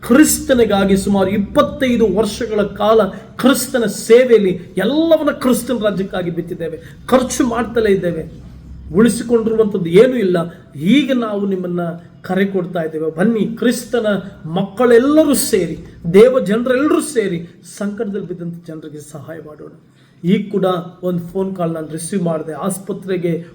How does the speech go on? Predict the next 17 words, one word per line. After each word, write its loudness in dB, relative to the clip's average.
ಹೋಗ್ಬೇಕು, 6
ಅವ್ರ -6
ಹತ್ರ -12
ಹಣ -8
ಇಲ್ಲ, -6
ಆದ್ರೆ -2
ನಮ್ಮ 2
ಹತ್ರ 0
ಇದ್ರೆ 4
ನಾವು -2
ಮಾಡಬಹುದು, -6
ನಾವು 4
ಇನ್ನೂ 0
ಅನೇಕರಿಗೆ 0
ಮಾಡಬಹುದು, -4
ಯಥಾರ್ಥವಾಗಿ -2
ಮಾಡಬಹುದು. -8